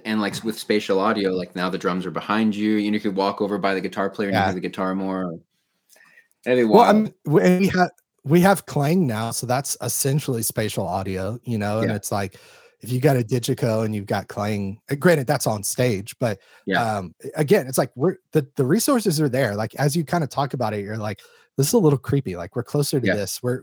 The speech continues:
Speaker 2: closer
Speaker 1: This
Speaker 2: to
Speaker 1: could
Speaker 2: the robot
Speaker 1: happen.
Speaker 2: apocalypse than I think we think. Yeah, it could happen for sure.
Speaker 1: Totally. All right, so we
Speaker 2: For
Speaker 1: only
Speaker 2: sure.
Speaker 1: have a few more minutes left, but I have a couple more questions I wanna get through. What type of
Speaker 2: Yeah.
Speaker 1: church should use
Speaker 2: <clears throat>
Speaker 1: Ableton Live versus an app like Prime or Playback?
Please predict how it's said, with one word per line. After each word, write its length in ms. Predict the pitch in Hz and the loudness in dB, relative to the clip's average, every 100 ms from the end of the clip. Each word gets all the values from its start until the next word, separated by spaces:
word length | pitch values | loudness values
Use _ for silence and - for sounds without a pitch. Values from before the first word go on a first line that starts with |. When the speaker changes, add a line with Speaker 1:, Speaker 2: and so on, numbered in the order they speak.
| - | -8
Speaker 2:
closer 280 | - 160 175 | 0 2 2
Speaker 1:
This 100 | 160 | 0
Speaker 2:
to 100 | 165 | 0
Speaker 1:
could 60 | 131 | 2
Speaker 2:
the 40 | |
robot 260 | 117 113 107 | 2 2 -2
Speaker 1:
happen. 20 | |
Speaker 2:
apocalypse 540 | 98 107 - 104 92 _ | -4 -8 -8 -12 -14 _
than 100 | 92 | -14
I 40 | 95 | -12
think 220 | 101 - | -12 -14
we 60 | |
think. 280 | 87 90 82 _ | -16 -16 -18 _
Yeah, 120 | 101 - | -12 -10
it 80 | 113 | -10
could 140 | 101 | -10
happen 260 | 90 92 98 | -10 -12 -8
for 60 | |
sure. 120 | 104 | -4
Speaker 1:
Totally. 200 | 98 87 - _ _ _ - - _ | -4 -6 -10 _ _ _ -20 -20 _
All 60 | 127 | 2
right, 160 | 131 | 2
so 100 | - | 0
we 100 | 131 | 0
Speaker 2:
For 40 | 151 | 2
Speaker 1:
only 140 | 175 | 2
Speaker 2:
sure. 40 | 135 | 0
Speaker 1:
have 80 | |
a 40 | - | -2
few 100 | 135 | -2
more 220 | 135 123 | 0 0
minutes 400 | 107 104 113 - | -2 -2 -2 0
left, 180 | 113 - | -2 0
but 100 | 101 | 0
I 60 | |
have 100 | 131 | 0
a 40 | 120 | -2
couple 200 | 117 113 | -6 -4
more 120 | 101 | -4
questions 320 | 101 98 92 | -4 -6 -6
I 60 | 92 | -6
wanna 140 | 92 | -4
get 180 | 90 90 | -4 -6
through. 320 | - 87 85 - _ _ | -6 -6 -6 -12 _ _
What 420 | 95 127 240 - | -4 -2 -2 -4
type 280 | - 135 131 | -8 -4 -4
of 100 | 107 | -6
Speaker 2:
Yeah. 40 | - | -6
Speaker 1:
church 540 | - 92 85 - - - _ _ _ _ _ | -4 -4 -4 -10 -16 -18 _ _ _ _ _
should 320 | - - 127 | -8 -2 0
use 200 | 123 135 | 2 2
Speaker 2:
<clears throat> 20 | |
Speaker 1:
Ableton 340 | 123 95 - 104 | 2 -2 -4 -4
Live 420 | 95 90 92 - _ _ _ _ _ _ _ - | -2 -2 -6 -12 _ _ _ _ _ _ _ -12
versus 680 | 95 127 131 120 98 95 - - | 0 0 2 0 -2 -2 -8 -6
an 160 | 110 | -6
app 360 | - 95 98 - | -2 0 -2 -6
like 420 | 104 101 95 - - | -4 -2 -2 -6 -6
Prime 500 | 104 95 95 92 92 _ | -2 -2 -2 -6 -10 _
or 160 | 98 90 | -8 -6
Playback? 520 | 92 85 76 - | -6 -6 -8 -10